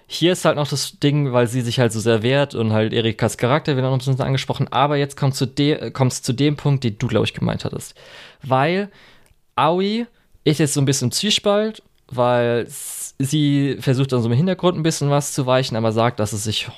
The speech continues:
hoffentlich ausläuft. Aber s-, man merkt ihr schon, okay, jetzt wo es Hanabi ist,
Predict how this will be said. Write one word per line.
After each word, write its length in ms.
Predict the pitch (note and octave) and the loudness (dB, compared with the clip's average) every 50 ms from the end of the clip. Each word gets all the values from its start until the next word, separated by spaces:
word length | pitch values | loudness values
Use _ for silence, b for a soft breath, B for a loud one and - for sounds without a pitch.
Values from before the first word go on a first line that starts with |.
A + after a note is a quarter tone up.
| - - | -2 -2
hoffentlich 340 | A#2+ G#2+ G#2+ A2 G#2 G#2+ A2+ | 0 0 2 0 0 2 2
ausläuft. 640 | A#2+ D3 D#3+ - - D#3 D3+ D#3 D#3+ E3 - - | 0 0 0 0 -2 0 2 2 2 0 0 -4
Aber 140 | - A2 A#2+ | -2 0 0
s-, 200 | A2 - - - B2+ | 0 -2 -4 -4 0
man 120 | B2 A#2 | 0 2
merkt 220 | A#2 C3 C#3+ C#3 - | 2 2 0 0 -2
ihr 100 | B2 B2+ | -2 -2
schon, 280 | - - C3 B2+ B2 | 2 2 2 2 2
okay, 240 | A#2 - - C3+ B2+ | 0 0 0 0 2
jetzt 240 | A2+ B2 A#2+ - - | 2 2 0 2 0
wo 40 | B2 | -2
es 120 | - - | -2 2
Hanabi 380 | C3 C#3+ D#3+ E3 D#3+ E3 E3+ E3 | 0 2 2 2 2 0 0 0
ist, 360 | F3+ G3 G3+ - - - | 0 0 0 -2 -6 -12